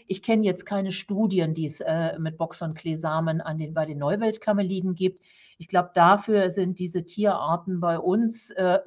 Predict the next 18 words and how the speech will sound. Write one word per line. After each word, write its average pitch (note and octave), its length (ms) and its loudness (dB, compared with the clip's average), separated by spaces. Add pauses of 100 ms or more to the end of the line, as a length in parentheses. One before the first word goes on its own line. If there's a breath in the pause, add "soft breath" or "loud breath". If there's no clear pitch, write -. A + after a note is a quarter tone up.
noch F#3+ 380 -4
nicht G3 360 -4
lange F3 440 4
genug, B3+ 460 -2 (140)
äh, G#3+ 320 2 (800)
ja, G3 280 4
üblich, A#3 520 -2 (400 loud breath)
dass G3 240 0
da F#3 160 2
schon G3 280 0
gezielte F#3+ 460 -2
Studien A3 600 0
zu - 180 -8
einzelnen G3+ 640 0
Heilpflanzen, F#3 880 -2
äh, G3 80 -6
gemacht F3+ 460 -6
wurden. F3 400 -2